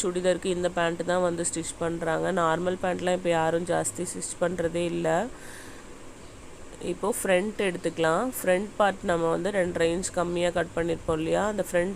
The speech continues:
பார்ட்ல ரெண்டு துணி இருக்கும். அதை மட்டும் தனியா எடுத்துக்கோங்க. எடுத்துட்டு நல்ல பக்கமும் நல்ல பக்கமும் ஒண்ணா இருக்கிற மாதிரி வைக்கணும். இந்த மாதிரி நான் நல்ல பக்கமும் நல்ல பக்கமும் ஒண்ணா இருக்க மாதிரி வச்சுட்டு,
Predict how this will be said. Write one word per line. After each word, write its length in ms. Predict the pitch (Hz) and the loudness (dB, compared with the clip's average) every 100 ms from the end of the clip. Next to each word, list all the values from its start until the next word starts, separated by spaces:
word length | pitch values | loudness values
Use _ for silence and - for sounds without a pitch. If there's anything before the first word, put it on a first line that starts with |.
| - | 2
பார்ட்ல 320 | 180 165 185 | 2 4 0
ரெண்டு 300 | 190 170 165 | 2 2 0
துணி 220 | 170 170 | -2 0
இருக்கும். 300 | 165 - 156 - | -2 0 -4 0
அதை 240 | 165 165 | 0 2
மட்டும் 280 | 175 165 202 | 2 0 -2
தனியா 340 | 202 170 165 | 0 0 2
எடுத்துக்கோங்க. 800 | 165 156 160 156 160 160 165 214 - - - - - | 2 0 -4 -2 -2 2 4 2 0 -12 -14 -14 -2
எடுத்துட்டு 800 | 170 170 170 165 175 185 277 277 | 0 0 -2 0 4 4 4 -2
நல்ல 320 | 175 165 202 | 0 2 2
பக்கமும் 500 | 208 196 180 175 185 | 2 2 0 0 0
நல்ல 300 | 220 170 160 | 0 2 2
பக்கமும் 560 | 170 170 165 165 170 220 | 0 -2 -2 -2 0 0
ஒண்ணா 340 | 196 180 180 | 0 2 4
இருக்கிற 280 | 175 165 165 | 4 2 0
மாதிரி 320 | 160 160 170 | 2 0 0
வைக்கணும். 400 | 175 156 156 156 - | -2 -2 -2 -2 -4
இந்த 240 | 165 170 165 | -4 -2 0
மாதிரி 360 | 156 151 170 | 0 0 0
நான் 160 | 185 160 | 0 2
நல்ல 220 | 156 156 | 2 2
பக்கமும் 340 | 160 160 165 | -2 -4 -2
நல்ல 200 | 160 160 | 0 -2
பக்கமும் 380 | 160 156 160 170 | -2 -2 0 2
ஒண்ணா 240 | 160 165 160 | 2 2 2
இருக்க 200 | 156 165 | 0 -2
மாதிரி 320 | 160 160 160 | 0 0 0
வச்சுட்டு, 520 | 156 - 170 180 254 | -2 -6 -2 0 0